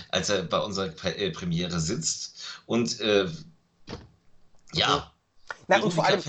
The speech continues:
Speaker 1: Ferres, Veronika Ferres, die uns verklagt, leider scheitert und deswegen nicht nur die Gerichtskosten, sondern auch eine Entschädigung an uns zahlen muss,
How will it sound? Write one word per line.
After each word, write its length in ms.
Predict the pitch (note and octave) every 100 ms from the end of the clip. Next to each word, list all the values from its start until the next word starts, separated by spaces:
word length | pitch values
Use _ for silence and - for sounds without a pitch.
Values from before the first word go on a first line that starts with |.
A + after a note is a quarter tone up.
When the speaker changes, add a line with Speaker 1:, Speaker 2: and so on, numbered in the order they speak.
| D#3+
Speaker 1:
Ferres, 260 | D#3 - -
Veronika 560 | A#2 D3 D#3+ G3 E3+ D#3+
Ferres, 340 | D3+ C#3 C#3+
die 100 | D#3+
uns 220 | D3+ C#3 -
verklagt, 560 | G#2+ - A2+ C#3 D#3+
leider 260 | - G#2+ G#2
scheitert 480 | - - B2+ D3+ D#3+ - F#3
und 100 | -
deswegen 400 | B2+ B2 C3 B2
nicht 160 | C3 -
nur 80 | A#2+
die 80 | A2+
Gerichtskosten, 600 | G#2 D#3+ - D3+ C#3+ B2
sondern 180 | A#2
auch 80 | F#2
eine 160 | A#2 G#2
Entschädigung 500 | F#2+ - D#3+ G2+ E2+
an 80 | D#2+
uns 200 | E2+ -
zahlen 220 | F2 G2
muss, 180 | B2+